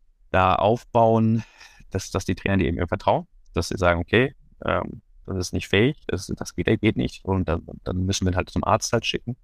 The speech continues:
Also du musst halt deine Meinung vertreten können, du musst halt, ähm, viele, viel, viel in Kontakt treten mit Ärzten.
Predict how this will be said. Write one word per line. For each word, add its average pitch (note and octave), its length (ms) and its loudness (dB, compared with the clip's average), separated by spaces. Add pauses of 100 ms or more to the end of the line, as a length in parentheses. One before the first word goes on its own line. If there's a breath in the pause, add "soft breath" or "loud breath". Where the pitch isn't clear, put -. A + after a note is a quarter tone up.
(380)
Also A2 160 4
du A#2+ 40 6
musst D#3 180 2
halt C#3 100 2
deine A#2+ 120 6
Meinung B2 260 4
vertreten D#3 420 0
können, D#3 220 2
du A#2 60 2
musst A2+ 220 0
halt, A#2 400 6
ähm, G#2 540 4 (420)
viele, A#2 400 2
viel, - 220 -2
viel B2 180 2
in A#2 60 0
Kontakt A#2+ 340 -2
treten A2 220 2
mit G#2+ 120 2
Ärzten. D3+ 560 0